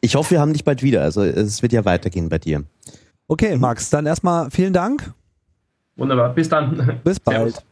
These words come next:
Speaker 2: Tschüss.
Speaker 1: Tschüss.
Speaker 2: So, das war der Max. Kommen wir, äh, zum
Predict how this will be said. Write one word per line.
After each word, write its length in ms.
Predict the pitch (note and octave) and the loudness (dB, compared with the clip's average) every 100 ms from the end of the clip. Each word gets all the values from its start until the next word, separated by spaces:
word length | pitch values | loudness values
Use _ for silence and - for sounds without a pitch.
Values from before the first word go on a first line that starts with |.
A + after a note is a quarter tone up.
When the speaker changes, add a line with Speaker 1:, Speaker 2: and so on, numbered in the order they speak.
| _ | _
Speaker 2:
Tschüss. 580 | - F#3+ E3 E3+ - - _ _ _ | -2 0 0 -2 -6 -20 _ _ _
Speaker 1:
Tschüss. 380 | - D3 D#3 - _ _ _ _ _ _ _ _ _ _ _ _ _ _ _ _ _ _ _ _ | 0 2 0 -6 _ _ _ _ _ _ _ _ _ _ _ _ _ _ _ _ _ _ _ _
Speaker 2:
So, 580 | - G3 A#3 A#2+ F#2 D#2 - - _ _ _ _ _ _ _ - | -2 0 2 2 0 -2 -6 -20 _ _ _ _ _ _ _ -12
das 140 | - | -2
war 80 | B2 | 0
der 100 | A2+ | 2
Max. 520 | G#2+ G#3 - - - - - _ _ _ _ _ _ _ _ _ _ _ | 0 0 -2 -8 -8 -16 -20 _ _ _ _ _ _ _ _ _ _ _
Kommen 180 | D3+ D#3 | 0 2
wir, 840 | D#3+ D#3 D#3 D3+ - D#3+ D#3+ D#3+ D#3+ | 2 2 2 0 0 2 2 2 0
äh, 60 | - | -2
zum 420 | F3 F3+ F3+ | 0 2 0